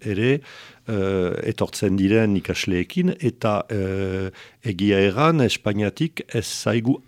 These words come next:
hainbeste jende etortzen, eh, eta arrazoina biziki simplea da, da, frantsesaren ezagupena, orain, eh, nahiko apala,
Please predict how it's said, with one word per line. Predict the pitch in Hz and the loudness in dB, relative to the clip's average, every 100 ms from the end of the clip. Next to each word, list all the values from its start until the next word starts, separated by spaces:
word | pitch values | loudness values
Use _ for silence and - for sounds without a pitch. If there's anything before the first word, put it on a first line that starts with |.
| - | 4
hainbeste | 151 139 123 - - 151 | 6 6 4 2 2 2
jende | 123 110 107 117 135 | 4 4 4 4 2
etortzen, | 117 - 87 - 156 214 196 - - - - | 2 -2 -4 -2 0 0 -4 -12 -16 -18 -4
eh, | 127 110 104 101 | 4 6 6 4
eta | - 107 92 85 87 82 82 | 2 0 2 2 0 -2 -2
arrazoina | 92 - 95 90 85 | -4 0 2 4 4
biziki | 85 - - - | 2 -4 -6 -6
simplea | - 80 82 78 | -4 -4 0 2
da, | 107 156 143 | 4 2 2
da, | - 98 101 80 | 0 2 2 0
frantsesaren | - 98 85 95 - 95 90 101 87 82 | -2 -4 -2 -2 -2 0 2 2 2 0
ezagupena, | 82 - 87 87 85 87 135 - - - _ | 0 0 2 2 2 4 2 0 -12 -20 _
orain, | 113 92 110 120 | -2 4 4 6
eh, | 90 87 | 4 4
nahiko | 85 87 - 113 113 95 87 - | 2 0 4 4 4 2 0 -4
apala, | - - 107 95 95 85 80 76 71 73 | -4 0 4 4 6 4 2 0 -2 -4